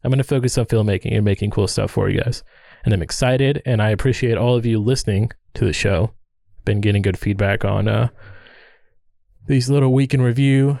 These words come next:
episodes. Um, it's also fun to just make two episodes a week. You know, it feels a little less spaced out as opposed to previously, but yeah.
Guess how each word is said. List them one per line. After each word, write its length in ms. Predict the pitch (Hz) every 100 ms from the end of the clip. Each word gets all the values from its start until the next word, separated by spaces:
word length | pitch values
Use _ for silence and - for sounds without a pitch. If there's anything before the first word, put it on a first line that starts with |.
| -
episodes. 720 | 123 139 - 147 147 147 - -
Um, 560 | 110 107 107 101 101 _ _ _ _ _ _ _ _ _
it's 100 | -
also 200 | 151 208
fun 200 | 156 123
to 80 | 110
just 220 | 107 -
make 200 | 107 98
two 180 | - 110
episodes 360 | 92 - 104 -
a 40 |
week. 360 | 98 98 - - -
You 100 | 110
know, 120 | 104
it 80 | 98
feels 440 | 123 110 104 - - _ _ _ _ - -
a 60 |
little 260 | 107 110 110
less 180 | 107 -
spaced 400 | - 107 - 104
out 280 | 101 147 - - - _ - -
as 180 | 131 123
opposed 300 | 131 143 131
to 60 | 135
previously, 600 | 147 139 139 - 151 156 -
but 300 | - 101 -
yeah. 240 | - 98